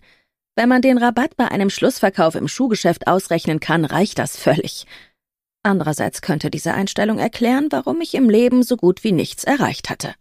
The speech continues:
Ich kehrte gerade rechtzeitig ans Fenster zurück, um zu sehen, wie mein geheimnisvoller Mann wieder auftauchte.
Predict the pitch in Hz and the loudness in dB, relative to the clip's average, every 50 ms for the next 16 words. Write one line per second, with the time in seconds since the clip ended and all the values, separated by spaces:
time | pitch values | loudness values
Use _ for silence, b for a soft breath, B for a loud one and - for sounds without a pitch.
0 | _ _ _ _ _ _ _ _ _ _ _ _ _ _ _ _ _ _ _ _ | _ _ _ _ _ _ _ _ _ _ _ _ _ _ _ _ _ _ _ _
1 | _ _ _ _ _ _ _ _ _ _ _ _ _ 247 247 - - 277 294 302 | _ _ _ _ _ _ _ _ _ _ _ _ _ -2 -2 -2 0 0 0 2
2 | 311 302 277 254 226 220 247 285 302 294 208 190 254 - - - - 202 185 - | 2 2 2 2 2 2 2 2 2 2 2 2 0 0 -2 -4 -2 -2 -2 -2
3 | 180 - - 196 185 - - 180 208 220 - 240 214 - - 190 151 165 240 254 | -4 -4 -4 -4 -2 0 0 0 0 2 0 -2 -2 0 -2 0 2 2 0 0
4 | b b b b b b _ 226 247 - - 247 196 175 202 254 302 311 254 240 | b b b b b b _ 4 4 6 4 2 4 4 4 4 4 4 4 4
5 | 226 220 202 196 202 190 165 139 151 190 262 269 254 - - - 214 220 226 214 | 4 4 4 2 2 2 2 0 2 2 4 4 4 2 0 0 2 2 4 4
6 | 214 190 170 175 180 165 147 147 156 175 170 - - 151 147 - - - 147 143 | 4 4 4 4 2 2 2 2 2 2 2 2 0 0 -2 -4 -4 -2 -2 -2
7 | 143 - - 165 151 143 | -2 0 0 0 0 0